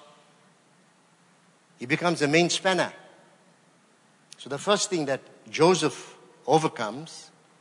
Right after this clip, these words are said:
is betrayal. Never moaned, never groaned, never complained. Sold to the Ishmaelites. Off he goes. Potiphar buys him. Now he's in Potiphar's house, and he becomes a main spanner. You know why?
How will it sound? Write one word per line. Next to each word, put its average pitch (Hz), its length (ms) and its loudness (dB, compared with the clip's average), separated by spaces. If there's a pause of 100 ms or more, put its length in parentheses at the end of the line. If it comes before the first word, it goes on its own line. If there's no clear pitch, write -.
(160)
is 113 120 -10
betrayal. 123 520 -4 (500)
Never 143 220 0
moaned, 143 460 -2 (480)
never 139 220 0
groaned, 131 500 -2 (400)
never 151 200 -2
complained. 131 680 -6 (580)
Sold 175 320 6
to 170 100 -2
the 156 140 -2
Ishmaelites. 143 840 0 (440)
Off 156 160 0
he 170 100 0
goes. 156 560 2 (160)
Potiphar 151 360 2
buys 135 300 2
him. 143 180 -2
Now 147 160 4
he's 160 120 -4
in 151 80 -4
Potiphar's 165 460 -6
house, 143 280 2 (380)
and 127 120 -6
he 147 40 -2
becomes 151 360 0
a 156 60 4
main 156 200 2 (400)
spanner. 147 320 0
You 143 140 -2
know 247 120 6
why? 151 480 4